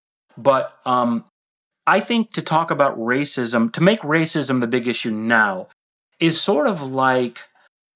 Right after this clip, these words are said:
you know, like, say you were raised by parents and they beat you when you were a child, and, and, and, and they really abused you. But then as your relation, as you grew up,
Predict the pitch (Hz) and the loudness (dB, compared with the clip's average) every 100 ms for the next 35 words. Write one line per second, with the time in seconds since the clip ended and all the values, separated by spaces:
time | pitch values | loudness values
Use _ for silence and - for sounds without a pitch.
0 | _ - 160 147 131 - - 147 - - | _ 0 4 4 2 -6 0 0 2 -2
1 | 214 202 170 143 123 135 135 135 123 117 | 0 0 -2 -2 0 2 0 -4 -4 0
2 | 117 - 131 120 117 120 117 113 101 139 | 0 0 -2 0 0 -2 -2 -2 -4 -2
3 | 156 147 123 117 113 113 110 107 101 - | -2 -2 -4 0 0 2 0 0 -2 -2
4 | 104 90 - - - - - _ _ 156 | -2 0 -4 -6 -14 -20 -20 _ _ 2
5 | 151 147 139 131 _ _ _ - 151 143 | 4 4 0 -4 _ _ _ -4 0 0
6 | 139 - 156 143 139 - _ _ _ _ | 0 -4 -2 -2 -2 -8 _ _ _ _
7 | _ 185 156 156 151 175 165 135 135 135 | _ 0 4 4 4 2 2 0 0 0
8 | 123 - 107 180 135 139 - 220 208 147 | 0 -4 -8 -8 -6 -4 0 0 0 0
9 | 147 135 127 139 170 - 170 147 139 123 | 0 0 2 2 2 -2 -4 -4 -4 -2
10 | 151 139 123 156 147 117 113 | -2 -2 0 2 2 2 0